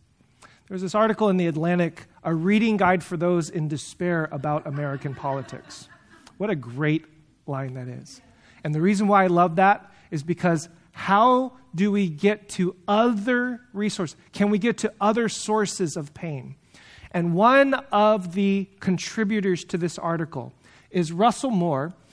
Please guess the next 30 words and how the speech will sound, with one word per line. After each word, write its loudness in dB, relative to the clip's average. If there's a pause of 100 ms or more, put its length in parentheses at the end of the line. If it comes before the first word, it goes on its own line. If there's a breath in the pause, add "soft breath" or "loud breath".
who's 0
the -6
president -4
of -2
the -4
Ethics -4
and 0
Liberty -2
Commission -6
of -8
the -6
Southern -2
Baptist -4
Convention. -8 (320 loud breath)
And 0
he's 0
been 0
a 2
really 0
phenomenal -2
voice -2
of -8
sanity, -2 (320 loud breath)
uh, -6
in 2
the 4
midst 0
of -4
this -6
season. -10